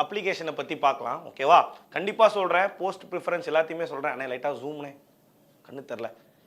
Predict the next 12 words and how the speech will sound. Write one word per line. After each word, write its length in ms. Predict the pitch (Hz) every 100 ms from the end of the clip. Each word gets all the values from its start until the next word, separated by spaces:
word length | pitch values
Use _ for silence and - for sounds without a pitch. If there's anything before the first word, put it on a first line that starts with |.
| -
ரைட்டு, 280 | 165 185 - - _ _ _ -
எல்லாத்தையுமே 360 | 190 214 226
நான் 120 | 226
சொல்றேன். 380 | 190 202 202 208 240 - -
How 260 | 196 277
to 100 | 277
ap-, 260 | 262 226 - -
apply 380 | 226 233 269 247
for 360 | 220 208 -
திருவனந்தபுரம் 800 | - 269 269 247 233 190 208 156
வெப்சைட், 420 | 165 - 175 143
எல்லாமே 600 | - 160 196 214 180 170